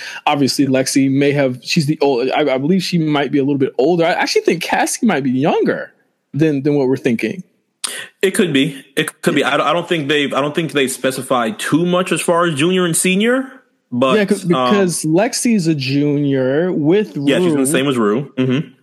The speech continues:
Speaker 1: I would imagine that Cassie'd have to be, like, a year younger if that was to make sense, 'cause they're not, like, twins, and they couldn't have been born in the same year.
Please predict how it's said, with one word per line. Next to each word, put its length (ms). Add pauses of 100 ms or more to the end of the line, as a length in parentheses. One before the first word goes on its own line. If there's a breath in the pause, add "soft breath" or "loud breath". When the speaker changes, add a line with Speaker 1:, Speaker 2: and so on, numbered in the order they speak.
(160)
Speaker 1:
I 120
would 140
imagine 600
that 160
Cassie'd 420
have 160
to 80
be, 140
like, 180
a 40
year 300
younger 460
if 100
that 160
was 140
to 100
make 160
sense, 220
'cause 100
they're 80
not, 140
like, 140
twins, 500
and 100
they 60
couldn't 160
have 60
been 160
born 160
in 40
the 60
same 220
year. 340